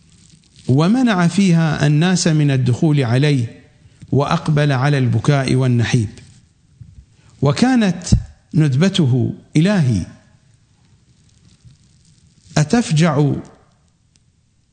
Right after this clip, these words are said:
خير خلقك بولده؟ إلهي، أتنزل بلوى هذه الرزية بفنائه؟ إلهي، أتلبس عليا وفاطمة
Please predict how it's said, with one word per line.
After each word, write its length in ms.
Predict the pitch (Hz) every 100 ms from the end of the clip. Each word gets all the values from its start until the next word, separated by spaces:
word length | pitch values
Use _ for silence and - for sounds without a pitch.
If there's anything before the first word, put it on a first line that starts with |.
| _
خير 420 | - 196 202 175
خلقك 840 | 147 196 190 156 147 156 127 - -
بولده؟ 540 | 135 185 190 151 110 104 - - -
إلهي، 480 | 151 202 175 120 101 - - _ _ _ -
أتنزل 640 | 147 254 233 156 160 139 123 - - _ _
بلوى 440 | 123 175 220 185 170
هذه 540 | 156 160 196 175 147
الرزية 640 | 160 143 143 139 180 165 -
بفنائه؟ 680 | 131 123 135 156 175 - 117 - - _ _ _ _ _ _ -
إلهي، 500 | 160 208 208 147 123 - -
أتلبس 520 | 151 247 208 175 170
عليا 560 | 165 151 190 190 151 113 - - - - - -
وفاطمة 840 | 135 160 151 202 190 160 143 -